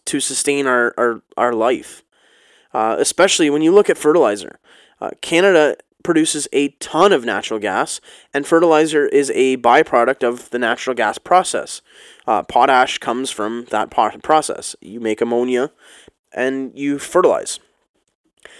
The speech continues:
But nonetheless, we are not self-reliant. We are not economic. We are not self-sustaining. We are not independent.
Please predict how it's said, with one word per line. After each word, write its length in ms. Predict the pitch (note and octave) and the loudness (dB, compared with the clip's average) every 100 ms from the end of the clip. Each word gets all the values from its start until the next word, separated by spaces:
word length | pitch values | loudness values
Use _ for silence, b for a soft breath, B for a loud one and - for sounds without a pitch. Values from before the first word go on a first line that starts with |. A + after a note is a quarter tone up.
| B B B B B _ _ _ _ _ C#3+ | B B B B B _ _ _ _ _ 0
But 260 | D#3 D3+ _ | 2 2 _
nonetheless, 680 | - E3+ E3 C#3 C3 - - - | -2 0 2 0 0 -2 -6 -8
we 160 | C#3 C#3 | -4 0
are 340 | C#3 C3 - _ - | 0 -2 -8 _ -16
not 640 | C3 C3+ D#3+ D3+ - - _ _ _ _ | -4 2 2 0 -4 -12 _ _ _ _
self-reliant. 720 | - - C3 - A#2+ G2+ F#2+ | -6 4 4 4 -2 -2 -4
We 100 | E2+ | -8
are 100 | A2+ | -8
not 520 | A#2 A#2 C3 D3 - - b b b b b | -6 -2 0 0 -4 -16 b b b b b
economic. 640 | - C3 D3 B2+ B2+ B2+ - | -4 0 0 0 -2 -4 -6
We 160 | B2 | -4
are 60 | C3 | -2
not 160 | C#3 C3 | -2 0
self-sustaining. 720 | D3 C#3+ C#3+ - C3 C3 G2+ | 0 -2 -4 -6 -4 -4 -6
We 100 | G#2+ | -6
are 40 | |
not 160 | A2 B2+ | -2 0
independent. 640 | D3 D#3 C#3 D3 G2+ - | 0 -2 -4 -6 -8 -12